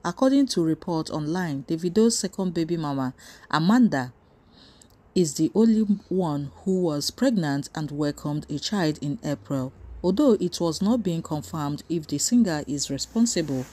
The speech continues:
for the baby. However, a netizen who seems to have information dropped a bombshell revelation about the drama. Lovett claimed that Amanda was five to six months pregnant before Davido married Chioma, and he did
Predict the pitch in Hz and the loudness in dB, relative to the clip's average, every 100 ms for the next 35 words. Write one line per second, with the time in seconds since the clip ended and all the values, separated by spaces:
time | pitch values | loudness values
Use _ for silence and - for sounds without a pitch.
0 | - - - - 127 131 143 135 123 117 | -16 -20 -10 -6 -4 -4 0 0 0 -2
1 | 123 _ _ _ - - 254 302 214 185 | -4 _ _ _ -20 0 4 4 2 0
2 | 156 147 151 _ _ 214 226 427 - 294 | 0 -2 -4 _ _ 8 10 10 6 4
3 | 202 196 202 285 415 - 190 185 - 185 | 4 4 4 4 4 4 2 2 0 0
4 | 170 175 175 - 170 175 165 175 - 175 | 2 0 0 -2 -4 -2 -2 0 0 0
5 | 160 - 160 160 - 160 151 247 320 - | -2 0 2 2 0 -4 0 0 2 0
6 | 170 139 135 _ _ 175 175 175 302 - | 2 0 -2 _ _ -2 2 4 4 2
7 | 185 165 - 160 165 165 156 147 170 262 | 0 -2 -4 -4 -2 -2 -2 -4 -2 0
8 | 220 131 131 _ _ - - _ 185 294 | 0 0 -4 _ _ -20 -20 _ 4 4
9 | 311 220 - 214 190 180 180 170 - 170 | 6 4 2 2 2 2 0 -2 -2 0
10 | 196 269 196 185 170 160 156 - 170 170 | 2 2 2 2 0 -2 -2 -2 0 0
11 | - 156 - - 214 - - 170 156 156 | -2 -2 0 2 2 2 0 0 0 -2
12 | - 220 233 175 147 147 156 - 170 160 | 0 0 0 0 -2 -2 -4 0 -2 0
13 | 151 151 170 165 160 147 147 143 - 143 | -2 -2 0 0 0 0 0 -2 -4 -2
14 | 143 143 - - - - 160 151 156 147 | -2 -4 -8 -20 -20 -6 -2 -2 0 -2
15 | - 214 208 | 2 4 2